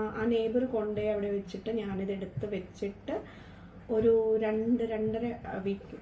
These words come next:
ആഴ്ചയെങ്കിലും ആയിട്ടുണ്ട്. അപ്പോൾ ഈ രണ്ടര ആഴ്ചയായിട്ട് വെളിയിൽ ഒരു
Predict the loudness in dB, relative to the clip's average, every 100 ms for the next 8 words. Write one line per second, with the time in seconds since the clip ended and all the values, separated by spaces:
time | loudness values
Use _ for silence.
0 | -4 -4 -2 -2 -2 -4 -6 -8 -10 -10
1 | -10 -14 -12 0 2 2 0 2 2 2
2 | -2 -4 -4 -4 -4 -6 -8 -16 -20 -18
3 | 0 4 4 4 4 2 0